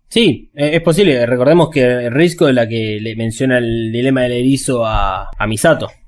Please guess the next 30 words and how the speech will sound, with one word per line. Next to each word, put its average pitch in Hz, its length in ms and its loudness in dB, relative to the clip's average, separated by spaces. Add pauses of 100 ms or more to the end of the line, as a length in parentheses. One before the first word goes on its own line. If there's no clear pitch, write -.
(120)
Y 110 100 -16
que, 110 220 -8
bueno, 113 240 -4
en 110 80 -6
eso 113 300 -6
se - 160 -10
desarrollan 113 480 -4
dos 107 100 -8
capítulos. 107 560 -6
Lo 143 140 4
otro 247 160 4
que 214 80 2
yo 220 100 0
no 220 80 4
entiendo 180 640 4 (180)
de 127 120 0
esta 143 160 0
situación 156 680 0 (140)
es 165 400 0 (420)
por 170 220 2
qué 226 140 2
Risco 208 420 0
se - 180 -2
olvidó 143 380 4
de 151 60 4
darle 151 260 4
la 139 140 0
tarjeta 123 480 -2
a 117 160 -8
Rei. 110 280 -8